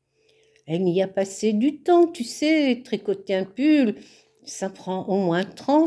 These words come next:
trois semaines. Tu te rends compte que ta correspondante t'a consacré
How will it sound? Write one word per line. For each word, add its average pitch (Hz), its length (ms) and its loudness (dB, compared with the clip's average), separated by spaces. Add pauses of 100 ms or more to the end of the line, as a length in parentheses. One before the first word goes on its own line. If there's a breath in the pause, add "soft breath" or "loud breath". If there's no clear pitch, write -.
(220)
trois 302 240 2
semaines. 311 720 2 (1000)
Tu 262 120 -4
te 320 80 2
rends 302 220 6
compte 403 380 0
que 302 80 0
ta 269 180 2
correspondante 202 1000 0
t'a 226 100 4
consacré 226 800 -4